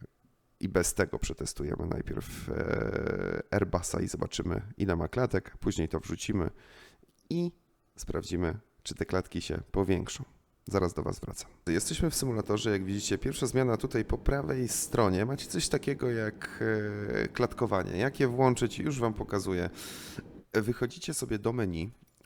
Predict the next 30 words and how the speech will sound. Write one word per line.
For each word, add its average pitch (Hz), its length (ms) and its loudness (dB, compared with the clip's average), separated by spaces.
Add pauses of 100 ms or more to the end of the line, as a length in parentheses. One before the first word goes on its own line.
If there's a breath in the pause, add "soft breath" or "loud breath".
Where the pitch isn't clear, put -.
(100)
klikacie - 400 -2
ogólne, 92 560 0 (160)
następnie 104 640 -2 (320)
na 120 120 2
dole 104 320 2 (220)
do 104 200 0
twórcy - 560 -2 (540)
i 104 60 -4
tutaj 113 440 -2 (380)
powinniście 104 560 -2
mieć 104 200 -2
taką 107 320 2
opcję. 87 420 -2
No, 98 140 -2 (720 loud breath)
pokażę 113 420 4
wam 87 180 0
się - 140 -4
to, 107 260 2
bo 98 340 2
zauważycie, 101 680 2
ale 92 120 -2
tutaj - 220 -2
jest 104 220 -4
błąd 120 220 0
w - 60 -10
tłumaczeniu 107 600 0
i 90 80 0
za 92 140 -2
każdym 101 300 -2
razem 95 460 0